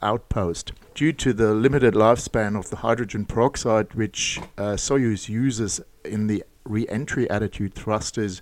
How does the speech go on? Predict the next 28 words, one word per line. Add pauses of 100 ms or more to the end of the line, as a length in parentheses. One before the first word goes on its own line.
(140)
the
already
problem-plagued
spacecraft, (280)
remember, (220)
it
has
a
hole
drilled
by
some (140)
mysterious
person. (180)
It
has
a
se-,
shelf
life
only
until
January
twenty
nineteen,
and, (180)
uh, (160)
should,